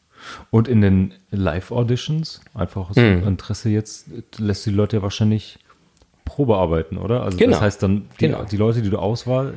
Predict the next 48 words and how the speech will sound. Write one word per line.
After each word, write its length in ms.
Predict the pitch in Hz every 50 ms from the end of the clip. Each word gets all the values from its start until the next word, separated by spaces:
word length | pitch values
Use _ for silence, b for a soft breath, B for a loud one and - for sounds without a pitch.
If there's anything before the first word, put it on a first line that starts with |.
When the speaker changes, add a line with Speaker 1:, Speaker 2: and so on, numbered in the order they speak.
| 104
Speaker 1:
wählst, 480 | 107 113 123 135 131 - - - _ -
die 60 | -
passen 160 | - - -
Speaker 2:
Die 60 | 110 127 131
bekommen, 380 | 131 127 123 127 131 127 120
die 80 | 113 110
ko-, 160 | 104 - 120 120
kommen 240 | - 120 110 104 95
einen 120 | 87 85 -
Text, 460 | - - - - - - - - - -
was 260 | 127 117 127 123 -
Speaker 1:
Ja. 60 | 127
Speaker 2:
ich 120 | 113 - -
zuvor 340 | - - 113 - - 127 110
geschickt 340 | 110 101 - - 98 - -
habe 180 | 101 101 104
und 60 | 107 92
das 100 | 92 87
Speaker 1:
Ja. 40 |
Speaker 2:
sollen 120 | - 107 92
die 60 | 92
vorbereiten 680 | - - - 80 82 92 95 107 120 120 - - 113
und 120 | 107 98 95
dann 80 | 85
Speaker 1:
Ja. 60 | 85
Speaker 2:
kommen 180 | - 101 95 87
die 60 | 85
rein 440 | 87 - 85 85 90 92 104 117 123
und 240 | - - 101 82 -
dann 520 | 90 90 92 92 - - - - 101 - -
spielen 300 | - - - 98 95 92
die 200 | 87 - - 90
diesen 260 | 87 92 85 90 87 85
Text 240 | - 85 - -
vor. 340 | - - 90 80 87 104 135 - -
Speaker 1:
Ja. 80 | - B B B B B B B B B B B B -
Speaker 2:
Und 160 | 139 107 -
da 160 | 92 82 85
kann 180 | - - 98 92
ich, 320 | 90 80 - - - - - - - - - - - - -
also 260 | - - - 101 98 92
im 340 | - - - 120 117 123
Grunde 300 | 110 110 101 95 92 87
genommen 380 | 87 85 82 80 82 82 82 87
in 100 | 92 92
Sekundentakt 760 | 90 - 90 - - 101 92 - - 82 85 - - 87 82 -
sagen, 220 | 78 71 82 90
ja 220 | 92 101 110 -